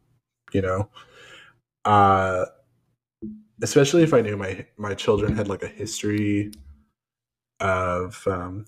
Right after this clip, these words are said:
whether it be one of my child's, one of my child's, one of my children,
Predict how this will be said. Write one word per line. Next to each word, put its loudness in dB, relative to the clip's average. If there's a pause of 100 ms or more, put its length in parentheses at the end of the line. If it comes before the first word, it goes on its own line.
whether 8
it 2
be 0
one 0
of 2
my 2
child's, -2 (280)
one -8
of -10
my -14
child's, -14
one 2
of 4
my 2
children, 4